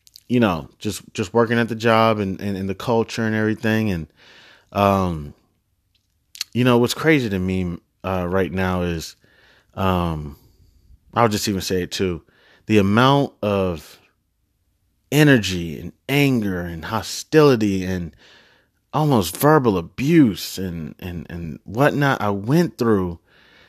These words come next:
And I'll say it, it was for, it was for about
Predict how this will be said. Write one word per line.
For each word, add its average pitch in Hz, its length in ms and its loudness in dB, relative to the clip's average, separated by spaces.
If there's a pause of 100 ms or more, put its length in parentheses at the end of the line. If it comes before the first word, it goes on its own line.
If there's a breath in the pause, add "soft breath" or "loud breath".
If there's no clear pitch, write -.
(160 soft breath)
And 127 360 0
I'll 170 280 0
say 185 340 0
it, 110 220 2
it 147 80 2
was 170 180 0
for, 131 640 2 (1600)
it - 60 0
was 190 140 0
for 185 200 4
about 143 420 4